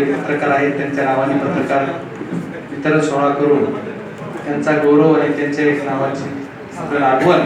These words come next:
या दृष्टीतून हा कार्यक्रम आहे. या सर्व कार्यक्रमाला माझ्या वतीनं, माझ्या मतदारसंघाच्या वतीनं, माझ्या खात्याच्या वतीनं, सर्वांच्या वतीनं शुभेच्छा देतो. जास्त काही लांबलचक बोलायचं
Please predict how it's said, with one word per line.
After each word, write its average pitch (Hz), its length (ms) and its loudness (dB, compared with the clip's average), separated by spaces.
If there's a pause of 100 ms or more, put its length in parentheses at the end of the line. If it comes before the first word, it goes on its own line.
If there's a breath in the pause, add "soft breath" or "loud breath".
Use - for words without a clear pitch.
(480)
या 147 80 2
दृष्टीतून 151 520 -2
हा 135 140 -2
कार्यक्रम 139 420 -2
आहे. 117 280 -2 (840)
या 156 100 4
सर्व 185 380 4
कार्यक्रमाला 156 720 4
माझ्या 143 280 2
वतीनं, 156 560 2
माझ्या 135 280 2
मतदारसंघाच्या 156 800 0
वतीनं, 160 540 0 (120)
माझ्या 131 260 -2 (100)
खात्याच्या 151 400 -2
वतीनं, 151 420 -2
सर्वांच्या 139 480 -4
वतीनं 131 280 -4
शुभेच्छा 175 400 0
देतो. 147 320 0 (360)
जास्त 151 280 -2
काही 151 220 0
लांबलचक 139 600 0
बोलायचं 131 380 -4